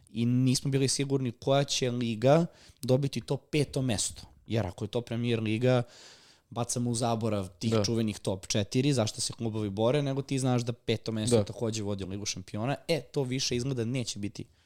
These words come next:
Speaker 1: slučaj, makar za Premier Ligu, jer trenutno, ako se ne varam, Španci su ti koji su, ne, Italijani. Italijani treba valjda da dobiju peto, e, pet-, odnosno još jednu, još jednu ekipu. Um,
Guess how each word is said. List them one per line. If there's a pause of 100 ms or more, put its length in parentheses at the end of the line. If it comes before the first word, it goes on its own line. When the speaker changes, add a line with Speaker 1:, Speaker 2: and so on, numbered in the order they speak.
(180)
Speaker 1:
slučaj,
makar
za
Premier
Ligu,
jer
trenutno,
ako
se
ne
varam, (460)
Španci
su (180)
ti
koji
su,
ne,
Italijani. (600)
Italijani
treba
valjda
da
dobiju
peto,
e, (400)
pet-,
odnosno
još
jednu,
još
jednu
ekipu. (520)
Um,